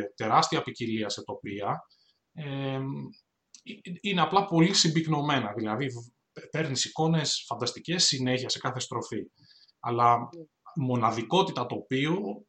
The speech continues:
Speaker 1: το Τονκαρύρο για μένα είναι
Speaker 2: Το βόρειο καλύτερα, λοιπόν. Μάλιστα. Α, να σε ρωτήσω κάτι για τα trekking. Πληρώνεις κάτι;
Speaker 1: Το Abel Tasman είναι δωρεάν, αλλά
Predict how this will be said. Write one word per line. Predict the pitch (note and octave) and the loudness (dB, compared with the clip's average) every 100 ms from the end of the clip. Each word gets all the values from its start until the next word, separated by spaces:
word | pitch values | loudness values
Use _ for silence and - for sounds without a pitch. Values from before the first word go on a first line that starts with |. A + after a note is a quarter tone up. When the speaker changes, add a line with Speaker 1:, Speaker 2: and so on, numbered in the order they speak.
| _ | _
Speaker 1:
το | B2+ | -8
Τονκαρύρο | B2+ C3 B2+ C3+ D#3+ C#3 | -4 0 2 4 2 4
για | A#2+ | 2
μένα | C3 D#3+ D3 C3+ | 2 0 0 0
είναι | D3 C#3+ C3+ C3 B2 A#2+ | -4 -6 -6 -6 -8 0
Speaker 2:
Το | F#3 | 2
βόρειο | F3+ F3+ E3 C#3+ | 8 8 8 4
καλύτερα, | C#3+ C#3+ C3+ C3 | 0 -4 -4 -8
λοιπόν. | B2+ - B2 D3 | -10 -12 -16 -6
Μάλιστα. | E3+ F3 C#3+ C3 - - - - | 2 2 2 -4 -14 -14 -6 6
Α, | C#4 - | 6 10
να | B3 | 8
σε | C#4 | 10
ρωτήσω | F#4 F4+ E4 | 10 10 10
κάτι | C4 A#3+ | 10 10
για | F#3+ | 8
τα | D#3 | 8
trekking. | D#3+ D#3 D#3+ | 6 2 0
Πληρώνεις | F#3+ F3 E3+ F3 - | 6 10 12 10 6
κάτι; | D#3+ C#3+ D#3+ D3+ - _ _ _ _ _ _ - - - _ _ _ _ _ _ _ _ - | 2 2 2 -2 -4 _ _ _ _ _ _ -18 -18 -18 _ _ _ _ _ _ _ _ -4
Speaker 1:
Το | C#3+ D#3 | 2 2
Abel | F#3+ F#3+ D#3+ - | 2 2 0 2
Tasman | D3 D3 C#3+ D#3 F3+ A3+ G3 | 2 4 2 0 0 0 0
είναι | F3+ E3+ | 2 2
δωρεάν, | C#3+ B2 A#2 C3 A3 F#3 | 4 2 4 2 0 2
αλλά | D3 C3 C3+ | 4 6 6